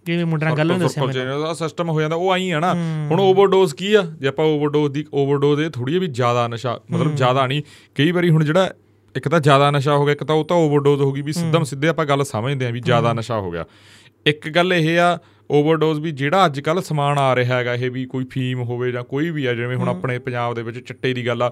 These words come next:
Speaker 1: ਹੂੰ।
Speaker 2: ਤਾਂ ਉਹ ਲੋਕ ਦੱਸਦੇ ਆ ਵੀ ਉਹ, ਉਹ ਤਾਂ ਨਸ਼ੇ, ਉਹ ਤਾਂ ਸਿੰਥੈਟਿਕ ਡਰੱਗ ਮਤਲਬ ਬਣਦਾ ਗਾ।
Speaker 1: ਬਿਲਕੁਲ।
Speaker 2: ਕੈਮੀਕਲ ਬਣਦਾ, ਕੈਮੀਕਲ ਰਲਾ ਰਲਾ ਕੇ, ਤਾਂ ਉਹ ਜਿੱਥੇ ਮਾਤਰਾ ਕੋਈ ਵੱਧ ਹੋ ਗਈ, ਚਾਹੇ ਬੰਦੇ ਨੇ ਲਿਆ ਥੋੜ੍ਹਾ ਹੀ, ਉਹਦੀ ਮਾਤਰਾ ਵੱਧ ਹੋ ਗਈ ਤਾਂ ਉਹ ਗਿਆ,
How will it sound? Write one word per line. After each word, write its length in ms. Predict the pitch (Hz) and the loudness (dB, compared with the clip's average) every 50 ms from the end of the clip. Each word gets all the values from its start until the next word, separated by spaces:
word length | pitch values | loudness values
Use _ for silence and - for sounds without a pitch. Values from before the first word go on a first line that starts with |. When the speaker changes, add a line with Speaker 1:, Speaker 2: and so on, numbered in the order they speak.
| - | -2
Speaker 1:
ਹੂੰ। 260 | 175 175 175 165 160 160 | -4 -6 -6 -6 -4 -2
Speaker 2:
ਤਾਂ 80 | 151 160 | 2 2
ਉਹ 160 | 180 185 190 | 2 2 2
ਲੋਕ 240 | 175 160 156 147 151 | 2 0 0 0 -2
ਦੱਸਦੇ 280 | 143 135 127 117 135 | -2 -4 -2 -2 -2
ਆ 40 | 151 | -4
ਵੀ 100 | 156 185 | -2 -2
ਉਹ, 540 | 185 175 160 135 160 180 190 170 - - _ _ _ _ _ _ _ - | -2 -4 -4 -2 -2 -2 -2 -2 -4 -8 _ _ _ _ _ _ _ -6
ਉਹ 140 | 160 170 | -4 0
ਤਾਂ 120 | 165 220 208 | 0 0 0
ਨਸ਼ੇ, 240 | 185 170 - 180 - | 0 -2 -2 -4 -6
ਉਹ 160 | - - 175 | -6 -4 -4
ਤਾਂ 100 | 208 202 | -4 -4
ਸਿੰਥੈਟਿਕ 560 | 202 185 165 - - 160 151 147 160 156 151 | -2 -4 -6 -2 0 0 0 2 0 0 0
ਡਰੱਗ 260 | 147 147 147 143 139 | 0 0 0 0 0
ਮਤਲਬ 400 | 143 139 139 135 135 147 160 139 | -2 -4 -6 -6 -6 -6 -6 -2
ਬਣਦਾ 400 | 139 143 135 131 123 139 123 117 | -2 0 0 2 4 4 4 4
ਗਾ। 160 | 101 90 80 - 175 | 4 2 -2 -2 -4
Speaker 1:
ਬਿਲਕੁਲ। 280 | 170 165 160 - 156 | -4 -4 -4 -2 0
Speaker 2:
ਕੈਮੀਕਲ 440 | 151 156 160 160 165 160 151 160 160 | 2 4 4 4 2 2 4 4 4
ਬਣਦਾ, 340 | 147 143 127 107 101 110 110 | 4 4 4 4 2 0 0
ਕੈਮੀਕਲ 440 | 117 127 131 131 131 123 - 131 127 | 2 0 0 0 -2 0 0 2 2
ਰਲਾ 400 | 127 131 123 123 123 120 117 113 | 4 2 2 2 2 2 2 2
ਰਲਾ 240 | 110 117 113 113 | 2 0 0 0
ਕੇ, 220 | 113 113 156 175 165 - - _ - - - _ _ _ | 0 0 -4 -6 -6 -6 -10 _ -20 -20 -20 _ _ _
ਤਾਂ 100 | - 165 | 2 2
ਉਹ 180 | 185 208 214 202 | 4 4 2 0
ਜਿੱਥੇ 400 | 147 131 120 - - 175 170 175 | -2 -6 -14 -8 -2 0 0 2
ਮਾਤਰਾ 420 | 165 160 151 147 - 165 160 160 | 2 0 -2 -2 0 2 2 2
ਕੋਈ 140 | 147 151 165 | 2 0 -2
ਵੱਧ 260 | 156 135 139 147 160 | 0 0 0 0 2
ਹੋ 180 | 202 185 175 170 | 0 0 0 0
ਗਈ, 180 | 156 156 151 147 - _ _ _ - | -2 -6 -8 -10 -14 _ _ _ -4
ਚਾਹੇ 240 | - 139 143 151 147 | -2 0 2 2 0
ਬੰਦੇ 240 | 147 147 131 151 | 0 -2 -2 -2
ਨੇ 120 | 151 160 160 | 0 0 0
ਲਿਆ 280 | 147 135 131 131 135 | 2 4 4 4 4
ਥੋੜ੍ਹਾ 260 | 131 - 127 127 147 170 | 2 0 -2 -2 0 0
ਹੀ, 80 | 170 | 0
ਉਹਦੀ 160 | 156 151 156 | 0 -2 -2
ਮਾਤਰਾ 340 | 156 147 139 - - 135 131 | -2 -4 -4 -4 -4 -4 -2
ਵੱਧ 180 | 127 135 135 156 | -2 -2 -4 -4
ਹੋ 120 | 151 147 | -6 -6
ਗਈ 100 | 139 135 | -6 -6
ਤਾਂ 100 | 127 131 | -6 -6
ਉਹ 60 | 139 | -6
ਗਿਆ, 240 | 127 110 104 104 117 | -4 -4 -6 -6 -8